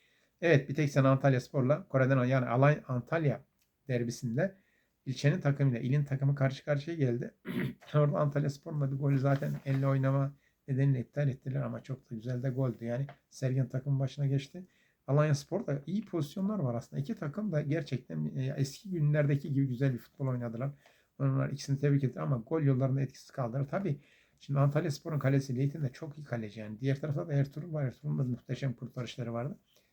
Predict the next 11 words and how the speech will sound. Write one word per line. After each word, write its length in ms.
Her 100
iki 140
kaleci 320
de 60
gol 220
yemediler. 560
Yani 220
onu 180
da 100
söyleyelim. 480
<clears throat> 720